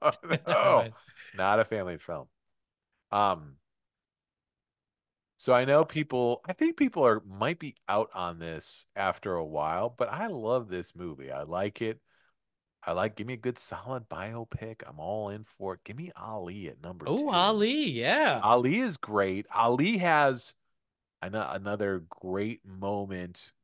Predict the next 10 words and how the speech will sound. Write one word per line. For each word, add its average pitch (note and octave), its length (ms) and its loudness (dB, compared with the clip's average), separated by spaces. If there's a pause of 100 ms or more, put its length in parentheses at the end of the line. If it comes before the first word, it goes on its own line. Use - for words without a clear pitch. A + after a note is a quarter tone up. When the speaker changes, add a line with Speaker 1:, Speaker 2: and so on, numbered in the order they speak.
(100)
Speaker 1:
the, E2+ 540 -4
the F2 100 -8
jogging G2 580 -2
scene F2+ 420 -10
when F2 120 -8
he's E2 280 -10
in, F2 420 -12 (140)
in, F2 520 -12 (140)
uh, E2+ 40 -8 (1160)
uh, F2 60 -20